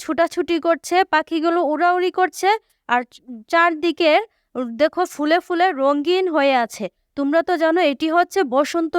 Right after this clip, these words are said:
ঋতুর প্রকৃতি, তাই এখানে বসবে বসন্তকাল। দেখো, এখানে খেজুরের রস নিয়ে লোকটি নিচে নামছে। পাশে দেখো, গরমের কাপড় পরে, শীতের কাপড়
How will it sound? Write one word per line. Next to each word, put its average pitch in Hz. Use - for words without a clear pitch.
ঋতুর 370
প্রকৃতি, 285
তাই 285
এখানে 330
বসবে 339
বসন্তকাল। 311
দেখো, 262
এখানে 330
খেজুরের 320
রস 277
নিয়ে 339
লোকটি 339
নিচে 285
নামছে। 349
পাশে 302
দেখো, 330
গরমের 302
কাপড় 339
পরে, 311
শীতের 330
কাপড় 349